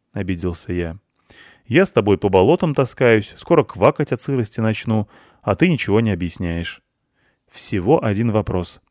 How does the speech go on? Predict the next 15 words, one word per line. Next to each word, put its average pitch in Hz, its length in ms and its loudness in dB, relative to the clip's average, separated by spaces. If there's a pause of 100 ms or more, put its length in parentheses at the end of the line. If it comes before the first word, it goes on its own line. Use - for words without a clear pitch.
(140)
И 160 100 2
мои 143 220 4
объяснения. 90 640 -6 (240)
Ладно?» 165 380 0 (540)
«Давай 107 460 2
свой 92 240 -4
вопрос». 92 540 -4 (760)
«Тот 196 340 4
дом 170 360 6
на 165 80 4
болотах, 156 520 4 (120)
про - 140 0
который 123 300 0
ты 123 100 -4
говорил, 110 540 0